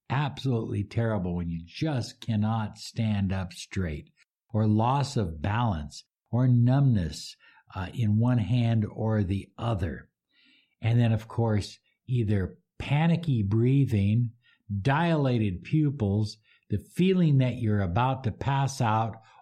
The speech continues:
or die or worse. That's what happens.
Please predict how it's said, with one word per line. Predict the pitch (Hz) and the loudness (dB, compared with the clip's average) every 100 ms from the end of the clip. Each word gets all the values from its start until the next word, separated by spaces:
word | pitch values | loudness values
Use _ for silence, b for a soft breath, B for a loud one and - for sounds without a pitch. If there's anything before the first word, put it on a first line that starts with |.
| B | B
or | 110 104 | -2 0
die | 92 90 117 107 92 95 101 | 0 0 0 0 -2 -2 -4
or | - 107 98 92 | -4 -2 0 0
worse. | 92 113 98 87 85 - - _ _ _ _ _ _ _ | 2 2 2 0 -4 -10 -18 _ _ _ _ _ _ _
That's | 127 175 - | 0 0 -2
what | 185 | -2
happens. | 120 147 143 - 82 - - | 0 -2 -4 -6 -10 -12 -20